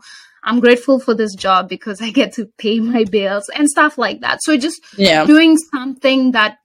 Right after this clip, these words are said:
Speaker 1: um, that opens up your mind is really
Speaker 2: Mm.
Speaker 1: helpful. Um, and it doesn't, with gratitude, it doesn't mean that you just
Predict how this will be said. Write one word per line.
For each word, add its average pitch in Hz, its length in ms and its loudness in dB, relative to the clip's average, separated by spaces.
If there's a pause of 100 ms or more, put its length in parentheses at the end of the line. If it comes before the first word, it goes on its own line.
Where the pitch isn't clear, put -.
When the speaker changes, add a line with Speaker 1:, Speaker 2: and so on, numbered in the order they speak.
(760)
Speaker 1:
um, 208 440 -2
that 226 280 -2
opens 240 360 -2
up 196 240 -4
your 196 140 -4
mind 196 440 -2
is 208 200 -6
really 190 300 -8
Speaker 2:
Mm. 226 120 -14
Speaker 1:
helpful. 240 500 -4 (560)
Um, 233 360 2
and 269 140 2
it 294 120 0
doesn't, 320 480 4
with 269 300 0 (380)
gratitude, 262 580 -2
it - 100 -20
doesn't 269 380 -2
mean 208 220 -8
that 208 160 -8
you 208 140 -8
just 190 240 -12